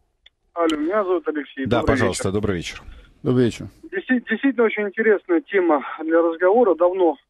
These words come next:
Speaker 1: тем таких экономических не поднималась у вас в передаче, Юрий. Смотрите, что бы хотел сказать. Я являюсь представителем консалтингового бизнеса, достаточно не маленького по размерам, там, да, двести пятьдесят триста человек у нас работает.
Speaker 2: М.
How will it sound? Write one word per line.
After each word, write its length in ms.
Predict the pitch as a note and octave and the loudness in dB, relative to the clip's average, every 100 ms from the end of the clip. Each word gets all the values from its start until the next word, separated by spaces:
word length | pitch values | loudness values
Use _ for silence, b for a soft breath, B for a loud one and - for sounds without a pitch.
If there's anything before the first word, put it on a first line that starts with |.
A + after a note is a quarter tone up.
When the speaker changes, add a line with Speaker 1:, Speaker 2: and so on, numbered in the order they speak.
| _ _ - | _ _ -4
Speaker 1:
тем 200 | D#3+ B2+ | -4 -4
таких 260 | - - - | -12 -18 -12
экономических 460 | - E4 - - - | -4 -2 -2 -6 -10
не 80 | D#3 | -12
поднималась 540 | D3 D4+ E4+ D#4 C#4 - | -10 -4 -2 0 -2 -6
у 40 | |
вас 100 | C3+ | -12
в 40 | |
передаче, 340 | - E3 - - | -6 0 0 0
Юрий. 220 | D#3 B2+ - _ _ _ | -6 -6 -10 _ _ _
Смотрите, 380 | F3+ - A#3 - | -2 -2 -2 -8
что 160 | - A#3 | -4 -4
бы 100 | F#3+ | -4
хотел 280 | F3+ - F#3 | -4 -2 -2
сказать. 260 | - B3+ - | -2 -2 0
Я 60 | - | -2
являюсь 220 | F#4+ F4 | -2 -8
представителем 640 | _ _ - - - - - | _ _ -4 0 0 -2 -6
консалтингового 680 | D3 C#3+ E3+ - - - | -10 -2 -4 -4 -6 -4
бизнеса, 300 | C4+ C3+ - - C4 | -4 -8 -10 -12 -12
достаточно 560 | - G#4+ G#4+ C5 E4+ C#4+ _ - | -6 -6 -6 -6 -6 -6 _ -18
не 260 | D#4+ F#4 G3+ - - | -8 -4 -4 -6 -2
маленького 680 | F4 C#4+ C#3+ A#2+ B2+ B2 - _ | 0 0 -2 -6 -6 -6 -12 _
по 120 | C#3+ | -2
размерам, 420 | C#3 C#3 C#3 C3 - | 0 -2 -4 -6 -8
там, 120 | - C#3+ | -10 -6
да, 100 | D#4+ | -2
двести 260 | D#4 F#4+ _ | -2 -4 _
пятьдесят 240 | - - | -8 -6
триста 200 | - D#3 _ | -6 -14 _
человек 220 | - C#3 - | -8 -8 -8
у 60 | |
нас 100 | B2 - | -14 -8
работает. 420 | C#3+ C3 B2 - - - | -6 -4 -6 -10 -16 -10
Speaker 2:
М. 200 | F#2+ | -10